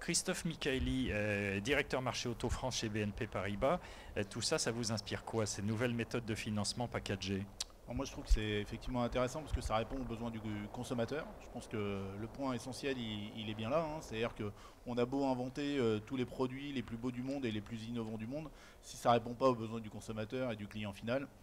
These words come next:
Speaker 2: finalement tout ça, euh, ne sert à rien.
Speaker 1: Donc vous, excusez-moi de vous interrompre, vous pensez que ça répond aux besoins du client final et vous pensez pas qu'on a créé ce besoin ?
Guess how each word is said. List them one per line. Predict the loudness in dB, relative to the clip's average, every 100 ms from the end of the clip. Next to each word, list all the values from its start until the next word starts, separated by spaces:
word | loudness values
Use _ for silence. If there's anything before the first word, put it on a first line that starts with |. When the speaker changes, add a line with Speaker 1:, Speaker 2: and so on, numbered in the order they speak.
| -16
Speaker 2:
finalement | -6 -2 -2 -4
tout | -6
ça, | 0
euh, | 2 4 2 0 0
ne | -2
sert | -2 0
à | 0
rien. | -4 -10 -14 -12 -2
Speaker 1:
Donc | 0 2
vous, | 2 4
excusez-moi | 4 2 2 2 2
de |
vous | 2 -2
interrompre, | 0 0 0
vous | 0
pensez | 2 2 2
que |
ça | 4 2
répond | 2 0 2 2
aux |
besoins | 0 0 0 -2
du | -4
client | -4 0 2 2
final | 0 0 0
et |
vous | 0 0
pensez | 2 2 2
pas | 2 0
qu'on | 0 0 2 2 -8 -2 4 6
a | 4
créé | 4 8 8
ce | 6
besoin ? | 4 4 4 2